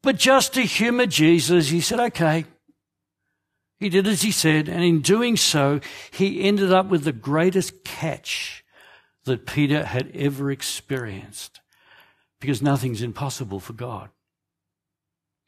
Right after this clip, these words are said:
You know, we let that just kind of roll off our tongue, don't we?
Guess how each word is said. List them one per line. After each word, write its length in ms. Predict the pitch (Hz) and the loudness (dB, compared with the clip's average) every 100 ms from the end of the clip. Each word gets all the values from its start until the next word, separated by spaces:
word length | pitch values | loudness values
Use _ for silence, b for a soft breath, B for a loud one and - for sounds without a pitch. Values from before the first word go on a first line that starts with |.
| _ _ _ - B B B | _ _ _ -20 B B B
You 80 | 175 | 4
know, 140 | 175 | 6
we 160 | 190 202 | 6 6
let 260 | 180 165 | 4 4
that 200 | 147 151 | 2 0
just 240 | - 151 - | -2 -4 -2
kind 240 | 135 131 | 0 0
of 220 | 120 117 | 0 0
roll 360 | 127 131 131 127 | 2 4 4 4
off 220 | 117 - | 0 -2
our 320 | 123 117 117 | -2 0 -2
tongue, 440 | - - 123 107 101 | -6 -10 -8 -6 -6
don't 240 | 110 110 | -8 -8
we? 280 | 104 95 | -10 -12